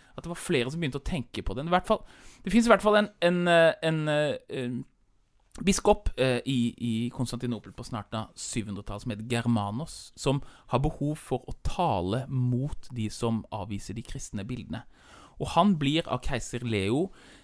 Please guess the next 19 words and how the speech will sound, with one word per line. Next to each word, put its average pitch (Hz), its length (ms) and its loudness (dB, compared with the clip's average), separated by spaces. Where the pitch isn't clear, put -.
eh, 107 400 0
sendt - 400 -4
ut 107 160 -6
av 110 120 2
landet 101 420 -2
og 107 200 -6
pisket. - 680 -8
Og, 120 400 4
eh, 117 220 2
i, 107 260 -2
det 110 120 -4
er 113 100 0
altså 107 420 -4
i, 95 320 -8
eh, 98 220 -10
syv 135 440 -2
tjuefire, 101 1300 -4
syv 98 220 -8
tjuefem. 104 500 -10